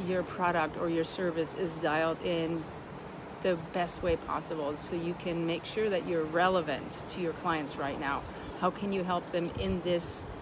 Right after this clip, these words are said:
tragedy right now so that they can thrive, that they can make it,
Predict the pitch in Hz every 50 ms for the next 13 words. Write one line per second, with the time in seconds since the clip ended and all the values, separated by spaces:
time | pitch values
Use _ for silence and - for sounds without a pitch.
0 | - - - - - - - - - - - - - 202 190 180 185 180 175 170
1 | 175 170 165 170 165 160 156 - 170 202 226 226 214 208 202 - - 180 170 165
2 | 165 160 156 - - - 175 180 175 - 175 165 156 151 151 147 - - - -
3 | - - - - - 180 147 123 120 139 147 - 170 151 - - 160 156 - 175
4 | 156 160 151 143 143 139 - 156 147